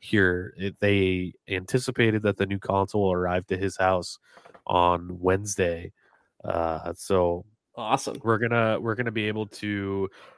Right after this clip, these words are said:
Speaker 1: get Brett on the modern console, download the modern version of N H L twenty-three,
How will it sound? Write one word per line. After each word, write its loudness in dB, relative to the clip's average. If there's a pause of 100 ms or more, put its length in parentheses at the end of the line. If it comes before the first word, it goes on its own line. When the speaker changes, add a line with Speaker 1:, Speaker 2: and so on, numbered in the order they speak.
(100)
Speaker 1:
get 4
Brett 6
on 2
the 0
modern 2
console, 2 (760)
download -2
the -4
modern 0
version 0
of -6
N -4
H -2
L 4
twenty-three, 0